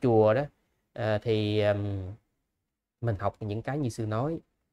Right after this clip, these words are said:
Nhưng mà điều quan trọng nhất như thế này, phải có sự đồng ý của cha mẹ.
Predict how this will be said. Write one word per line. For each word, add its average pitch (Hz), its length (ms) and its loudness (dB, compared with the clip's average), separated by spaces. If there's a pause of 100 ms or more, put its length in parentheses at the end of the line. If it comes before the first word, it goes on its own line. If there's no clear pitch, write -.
(760)
Nhưng 131 180 4
mà 113 120 6
điều 107 180 4
quan 117 180 2
trọng 104 220 -4
nhất 151 160 -4
như 113 160 -2
thế 135 120 -4
này, 95 320 -6 (1300)
phải 107 520 0
có 160 120 0
sự 98 300 -6
đồng 104 200 -10 (100)
ý 151 340 -2
của 135 160 -8
cha 110 160 -4
mẹ. 98 400 -10